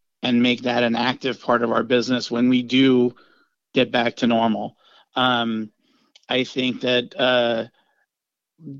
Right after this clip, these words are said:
to be in business as long as both of our companies have been, we've been able to react to different things, both positive and negative.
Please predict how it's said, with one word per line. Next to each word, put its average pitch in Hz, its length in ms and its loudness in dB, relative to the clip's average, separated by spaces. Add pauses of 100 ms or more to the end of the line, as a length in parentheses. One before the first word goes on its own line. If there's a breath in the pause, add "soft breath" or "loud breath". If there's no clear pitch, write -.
(160)
to 143 300 2
be 143 240 4
in 139 100 4
business 139 420 0
as 123 140 -2
long 123 360 2
as 113 160 -4
both 123 260 0
of 120 100 -4
our 120 140 -2
companies 120 520 -2
have 165 220 0
been, 123 240 -8 (440)
we've 131 260 2
been 127 140 2
able 123 320 2
to 120 180 -2
react 113 400 -4
to 123 100 -4
different 120 360 -2
things, 120 260 0
both 123 260 0
positive 120 460 2
and 117 180 2
negative. 131 380 0